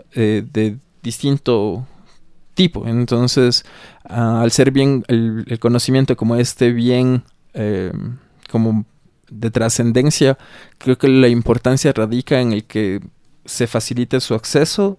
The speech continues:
su uso, y ya no solo tener como la información en, en brutos, porque creo que esa información, lo importante es que pueda ser compartida fácilmente, que pueda ser estudiada, que puede ser usada, eh,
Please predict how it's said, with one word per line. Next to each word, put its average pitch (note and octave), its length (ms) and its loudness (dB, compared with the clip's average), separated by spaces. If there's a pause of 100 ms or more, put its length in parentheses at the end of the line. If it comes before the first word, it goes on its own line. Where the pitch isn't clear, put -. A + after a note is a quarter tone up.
(140)
su - 280 2
uso, G3+ 460 4
y A#2+ 540 0 (160)
ya C#3 120 4
no C#3+ 100 2
solo D3 220 2
tener C3 260 2
como C#3 160 2
la B2 60 2
información A#2+ 720 -2
en, A#2+ 340 0 (680)
en B2 180 2
brutos, C3+ 460 4
porque A2+ 680 -2 (120)
creo B2 180 0
que A#2+ 260 -2
esa C3 200 -2
información, C3 720 -2
lo A2+ 260 -2
importante A#2+ 640 0
es C3 120 -2
que A#2+ 100 -4
pueda A#2 240 0
ser A#2+ 160 -4
compartida C3+ 800 0
fácilmente, C3 760 -2
que - 120 -10
pueda A#2 280 -4
ser A2 240 -4
estudiada, C3 720 0
que - 120 -10
puede G#2 240 -6
ser G#2+ 220 -6
usada, B2+ 500 0 (560)
eh, A2 640 0